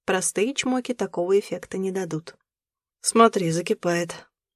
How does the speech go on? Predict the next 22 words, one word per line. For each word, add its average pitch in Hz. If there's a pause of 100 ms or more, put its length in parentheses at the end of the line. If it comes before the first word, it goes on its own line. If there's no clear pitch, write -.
(180)
шепчет 170
мне 170
на 175
ухо -
Киров. 165 (500)
Бархатов, 240
не 220
поднимая 202
лица, 185
разворачивается 190
и -
бьёт 190
кулаком 175
в 202
учебник. 175 (500)
Не 285
сильно, 165 (160)
как 196
будто 202
от 196
нечего 202
делать. 185